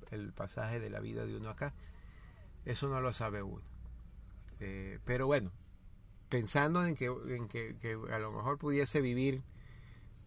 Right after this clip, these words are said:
eh, muchos años, pues, <laughs> me, me pregunto cómo se-, cómo seré yo de viejo y, y cómo será mi situación, ¿no? Este,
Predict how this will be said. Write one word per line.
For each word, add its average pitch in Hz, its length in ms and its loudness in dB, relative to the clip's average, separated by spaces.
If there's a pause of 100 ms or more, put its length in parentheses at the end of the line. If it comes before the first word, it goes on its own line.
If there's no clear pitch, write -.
eh, 104 540 -2 (140)
muchos 123 380 0
años, 143 320 6
pues, 117 200 2
<laughs> - 0 -
me, 101 300 0 (260)
me 135 160 0
pregunto 139 680 4 (540)
cómo 131 280 2
se-, - 280 -4
cómo 151 240 2
seré 123 320 2
yo 135 160 4
de 131 140 4
viejo 131 460 2
y, 101 300 -4
y 117 60 -8
cómo 123 240 0
será 107 240 0
mi 117 120 0
situación, 104 680 -4
¿no? - 100 -8 (1160)
Este, 98 880 -6